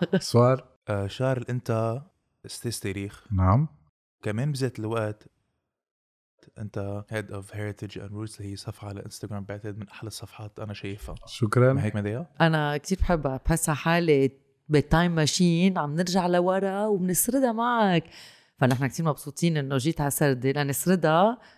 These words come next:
Speaker 3: لايف.
Speaker 1: وأنا مبسوط كمان.
Speaker 2: مية بالمية. So thanks for coming. Welcome to سردة.
Speaker 1: شكرًا.
Speaker 2: وكان بدي أسألك، أنت، أنت كيف بلشت بهيدي الصفحة؟ بتعرف التاريخ عادة نكون بزهق، بس أنت بتعمل lives بداينو شي ساعة، ساعة ونص.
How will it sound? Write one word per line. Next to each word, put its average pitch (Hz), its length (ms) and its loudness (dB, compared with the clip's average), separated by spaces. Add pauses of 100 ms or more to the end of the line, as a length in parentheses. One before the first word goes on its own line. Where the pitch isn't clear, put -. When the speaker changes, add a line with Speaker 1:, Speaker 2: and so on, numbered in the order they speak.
(420)
Speaker 3:
لايف. 110 500 2
Speaker 1:
وأنا 123 240 6
مبسوط 113 360 0
كمان. 98 280 -4
Speaker 2:
مية 120 80 -2
بالمية. 92 380 -8
So - 180 -14
thanks 120 220 -8
for 110 100 -6
coming. 107 420 -8
Welcome 110 300 -8
to - 60 -12
سردة. 101 480 -10
Speaker 1:
شكرًا. 127 580 0 (420)
Speaker 2:
وكان 107 920 -2
بدي 110 180 -2
أسألك، 113 400 -2
أنت، 107 140 -10 (220)
أنت 107 160 -8
كيف 143 280 -4
بلشت 131 300 -2 (120)
بهيدي 104 160 0
الصفحة؟ - 380 -6
بتعرف 110 280 -6
التاريخ 113 360 -4
عادة 107 240 -6
نكون 107 240 -8
بزهق، 107 380 -4 (140)
بس 117 120 -10
أنت 107 140 -4
بتعمل 104 380 -4
lives 113 560 0 (360)
بداينو 110 420 2
شي 104 160 -6
ساعة، 113 380 0
ساعة 107 280 -2
ونص. 107 500 -4